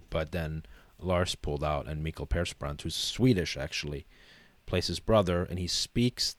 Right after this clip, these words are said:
Danish in the movie. But what's funny is that when he speaks English, he clearly has a Swedish accent because, <laughs> 'cause they're very different, uh, Danish and Swedish accents in English. And so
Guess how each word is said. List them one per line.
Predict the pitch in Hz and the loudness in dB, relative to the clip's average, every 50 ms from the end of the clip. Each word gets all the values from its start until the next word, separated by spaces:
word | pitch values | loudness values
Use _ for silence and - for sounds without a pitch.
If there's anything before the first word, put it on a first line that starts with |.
| _ - | _ 4
Danish | - 120 123 127 120 101 87 85 - - - - - - _ - - - _ _ _ - | 6 6 8 8 6 4 4 2 0 -2 -4 -4 -6 -10 _ -20 -20 -20 _ _ _ -6
in | - 101 98 | -2 -2 0
the | 90 87 | 2 2
movie. | 90 104 113 113 92 78 78 78 76 - - - - - - - | 2 4 4 4 2 2 0 -2 -4 -6 -10 -20 -20 -20 -10 -4
But | 90 90 | 0 2
what's | 92 90 - | 2 2 2
funny | - - 113 107 98 95 | 2 2 2 4 4 2
is | - | 2
that | - 92 80 | 2 0 0
when | 73 90 87 | 0 0 0
he | 90 87 | 0 0
speaks | - - - 92 - - - | 0 2 2 2 2 0 0
English, | 101 123 139 139 123 107 90 82 80 76 - - - - - - _ _ - _ _ _ | 4 6 6 8 8 6 6 4 2 2 0 -2 -4 -4 -6 -8 _ _ -20 _ _ _
he | - - | -18 -10
clearly | - - - 127 120 113 104 95 | -6 2 6 8 8 8 8 8
has | 92 98 92 - - | 6 6 4 4 2
a | - | -2
Swedish | - - 90 87 78 80 - - | 0 0 2 2 2 2 2 2
accent | 85 80 76 - - - 67 - - - - - - - - - - - - - - - | 2 0 0 0 -4 -6 -6 -8 -10 -16 -20 -20 -20 -20 -20 -20 -20 -20 -20 -16 -6 -2
because, | 87 82 - 104 101 - - - 139 135 135 - | -2 2 4 6 10 10 10 10 10 8 8 8
<laughs> | - - 139 131 - 120 | 6 4 4 6 6 0
'cause | 104 101 - | 0 2 4
they're | 107 101 98 | 4 4 4
very | 95 95 101 104 101 120 131 135 135 127 123 117 | 4 2 0 0 4 8 8 10 10 10 8 6
different, | 101 107 101 - - - 85 73 69 - - - - - | 6 4 2 2 2 -4 -4 -4 -4 -8 -10 -10 -6 -4
uh, | 90 92 90 87 87 87 | 0 0 2 2 2 2
Danish | 85 82 87 87 87 87 85 85 - - | 2 2 2 2 4 2 0 0 -2 -4
and | 80 | -4
Swedish | - - - 85 78 78 78 - - | -6 -2 -2 -2 -2 -2 -2 -2 -2
accents | 78 78 - - - 78 73 - | -4 -4 -4 -4 -6 -6 -8 -8
in | 85 85 87 82 | -6 -4 -2 0
English. | 82 87 87 82 73 71 62 - - - - - - - - _ - _ _ - | 0 0 0 0 -2 -6 -8 -8 -10 -12 -12 -12 -14 -16 -20 _ -20 _ _ -12
And | - - - - | -10 -10 -8 -4
so | - - - 98 92 82 78 | -4 -2 0 2 2 0 0